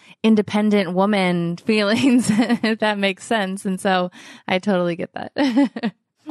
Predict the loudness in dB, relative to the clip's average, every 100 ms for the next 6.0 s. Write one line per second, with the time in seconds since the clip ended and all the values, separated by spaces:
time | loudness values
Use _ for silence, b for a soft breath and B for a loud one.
0 | -10 -2 0 2 0 2 0 -2 -4 0
1 | 2 2 0 -6 -4 0 0 -2 -2 -2
2 | 0 0 0 -4 -4 -6 0 0 0 -8
3 | -14 -2 0 0 0 0 0 0 0 2
4 | 2 0 -4 b b b _ -2 0 0
5 | 2 0 2 0 0 -2 -2 0 0 0